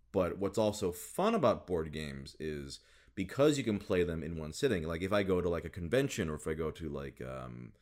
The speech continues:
like, a board game cafe, like, you can just pick out a few games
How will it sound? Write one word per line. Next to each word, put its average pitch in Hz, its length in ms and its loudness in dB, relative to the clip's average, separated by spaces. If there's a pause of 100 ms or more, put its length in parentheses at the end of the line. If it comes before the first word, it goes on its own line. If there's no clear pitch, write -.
(280)
like, 92 120 0
a 92 40 0
board 82 240 0
game 80 160 -4
cafe, 82 720 2 (320)
like, 80 240 -2
you 107 140 0
can 156 120 0
just 147 220 -2
pick 147 220 -2
out 143 160 8
a 135 40 2
few 127 200 -4
games 117 640 2